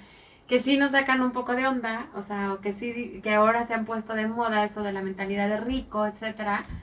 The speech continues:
pero sí hay todo un estudio atrás de, de por qué y cómo y, y qué debemos hacer, ¿no?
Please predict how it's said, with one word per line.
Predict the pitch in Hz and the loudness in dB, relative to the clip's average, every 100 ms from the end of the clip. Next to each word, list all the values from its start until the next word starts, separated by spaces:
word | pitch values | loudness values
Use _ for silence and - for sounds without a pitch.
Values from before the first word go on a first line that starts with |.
| - - - | -14 -20 0
pero | 240 247 | 4 6
sí | 247 | 6
hay | 277 285 | 4 4
todo | - 285 277 277 262 | 4 4 4 6 4
un | 254 254 | 4 0
estudio | 254 254 - 262 240 226 | -2 -4 -4 -2 -2 -4
atrás | 233 226 233 226 - - | -2 0 0 -2 -16 -8
de, | 202 190 - | -6 -6 -8
de | 196 | -10
por | 202 208 214 | -6 -6 -6
qué | 247 240 240 | -4 -2 -2
y | 233 | -4
cómo | 233 226 220 220 220 | -4 -4 -4 -6 -4
y, | 196 - | -6 -6
y | 202 | -10
qué | 202 226 226 | -2 0 2
debemos | 233 220 208 208 | 0 0 0 -2
hacer, | 196 196 196 - | -6 -8 -10 -8
¿no? | 160 | -8